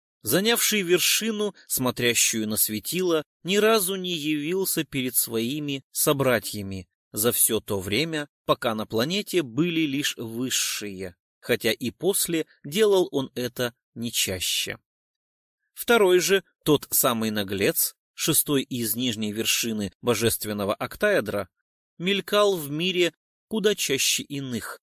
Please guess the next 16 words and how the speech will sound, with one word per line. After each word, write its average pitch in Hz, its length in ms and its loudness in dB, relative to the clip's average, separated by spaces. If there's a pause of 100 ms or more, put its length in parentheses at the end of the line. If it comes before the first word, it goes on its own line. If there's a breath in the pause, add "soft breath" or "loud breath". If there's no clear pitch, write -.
(320)
но 127 300 0
никогда 127 680 -2
не 101 140 -6
останавливался 113 920 -2
перед 104 320 -4
собратьями 104 800 -2 (180)
и 190 80 -4
даже 180 380 2 (120 soft breath)
не 180 140 -2
показываясь 135 960 0
им 123 260 -4 (180 soft breath)
на 127 120 -2
глаза 110 540 2
напрямую. 113 840 -4 (920)
Этот 220 400 4
наглец 180 680 2